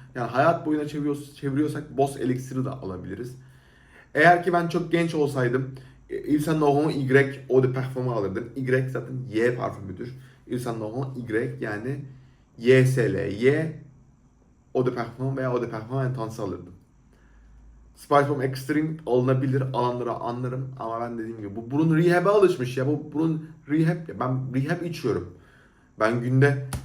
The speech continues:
üç bardak rehab içiyorum, Initio Rehab. Ben nasıl Spice Bomb Extreme alayım? Alışmışım, kullanamam ki.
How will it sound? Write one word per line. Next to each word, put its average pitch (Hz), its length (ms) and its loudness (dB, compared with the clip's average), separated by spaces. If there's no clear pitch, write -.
üç - 200 -10
bardak 131 360 -2
rehab 175 280 4
içiyorum, 131 360 0
Initio 107 360 -6
Rehab. 98 180 -6
Ben 120 140 -2
nasıl 156 200 -4
Spice 113 320 -6
Bomb 101 120 -6
Extreme 92 420 -10
alayım? 87 200 -10
Alışmışım, 107 520 -6
kullanamam 139 420 -2
ki. - 180 -6